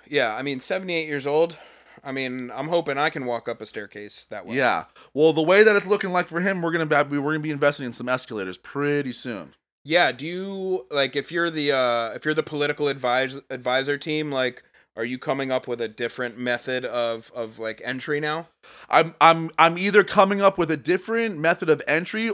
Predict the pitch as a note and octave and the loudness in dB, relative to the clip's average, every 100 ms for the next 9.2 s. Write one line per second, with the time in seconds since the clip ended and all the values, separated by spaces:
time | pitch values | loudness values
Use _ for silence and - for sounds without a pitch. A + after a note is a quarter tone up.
0 | - E3 E3 D3 B2+ - E3 E3+ D3+ D3 | 2 6 8 6 2 -4 -2 -2 -6 -6
1 | C3+ - D#3 E3+ F3 F#3 D#3 C#3 C3+ B2+ | -8 -4 -4 -4 0 0 0 -2 -4 -4
2 | C3 - B2 A#2 G#2 G2 - - - - | -6 -6 -8 -6 -4 -6 -6 -12 -12 -14
3 | _ _ B2+ B2+ C3 B2+ B2 C#3 B2 C3 | _ _ -6 -2 -2 -2 -4 -4 -4 -2
4 | C3 C3+ C#3 D3 D3 C#3+ C#3 C3 C#3+ C3+ | 0 0 -2 -2 -2 -2 -4 -6 -2 -2
5 | C3+ - C#3 B2+ B2+ C3+ D#3 D#3+ F#3 F#3+ | -2 -2 -2 0 -2 2 2 4 4 4
6 | - G#3 F#3+ F3+ D#3 D#3 D#3 E3+ - D#3+ | 2 2 6 6 4 2 0 -2 -2 2
7 | D#3+ E3 D3+ C3+ C#3+ B2+ C3 C#3+ D#3+ D3 | 4 4 0 -4 -2 -2 -2 -2 -2 0
8 | D3 C#3 D3+ C3+ G2+ G#2 G#2+ A#2+ A#2 A2+ | 0 0 -2 -6 -4 -4 -2 -2 -2 -4
9 | E2+ | -6